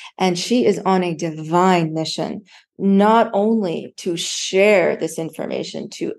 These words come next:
educate and to provide, but to do it in a way that is accessible, attainable, and affordable for all. It's a big mission. It's a sacred mission.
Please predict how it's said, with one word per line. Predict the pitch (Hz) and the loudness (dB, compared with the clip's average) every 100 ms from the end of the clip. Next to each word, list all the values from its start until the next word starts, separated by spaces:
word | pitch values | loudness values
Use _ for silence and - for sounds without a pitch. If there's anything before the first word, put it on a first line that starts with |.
| - | 2
educate | 190 185 196 202 151 - | 2 2 -2 0 -2 -2
and | 165 | -8
to | - 170 | -6 -8
provide, | - 185 156 156 160 175 254 160 135 - - - - _ | -6 -8 -6 -10 -2 2 4 4 2 0 -8 -20 -20 _
but | - 180 | -2 0
to | 185 175 | 0 0
do | 180 208 | 2 4
it | 214 | 4
in | 208 185 | 2 -2
a | 170 | -2
way | 160 170 160 | -2 -2 -2
that | 156 | -4
is | 156 | -8
accessible, | - - - 165 160 - 156 156 - | -12 -12 -6 -4 -4 -6 -10 -10 -10
attainable, | 160 - - 170 156 185 - - | -12 -10 -10 -8 -8 -10 -12 -12
and | |
affordable | - - - - - - - - | -14 -16 -10 -6 -6 -6 -10 -12
for | - - - - | -8 -8 -8 -4
all. | 107 104 - - - | 0 0 -4 -12 -6
It's | - 175 | -4 -2
a | 165 175 | -2 2
big | 185 196 180 | 4 4 2
mission. | 165 160 - 160 143 | -2 -2 -4 -6 -6
It's | 170 165 | -8 -10
a | |
sacred | 170 190 175 175 175 | -2 2 4 2 -4
mission. | - - - 156 | -4 -8 -4 -4